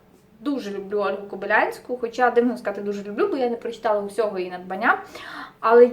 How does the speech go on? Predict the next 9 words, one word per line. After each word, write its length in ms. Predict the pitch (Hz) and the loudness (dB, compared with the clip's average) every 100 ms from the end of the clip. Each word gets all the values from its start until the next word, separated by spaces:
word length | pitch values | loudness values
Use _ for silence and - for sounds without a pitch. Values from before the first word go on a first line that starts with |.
| 240 | 4
я 220 | 262 311 | 6 6
її 280 | 285 254 294 | 4 0 -2
людину 520 | 262 233 233 349 392 | 0 6 6 6 2
перечитувала 640 | 254 208 202 277 269 247 | 0 -2 -4 -8 0 0
просто 360 | 220 233 233 240 | 2 -2 0 -4
мільйон, 800 | 240 226 269 285 285 269 233 214 | -2 0 2 2 4 4 2 0
мільйонисько 600 | 214 233 226 202 - 226 | 0 2 2 -4 -8 -4
разів, 400 | 226 220 311 494 494 - - - - | -2 -2 2 2 2 -6 -14 -14 0
е, 340 | 226 220 208 | 4 4 2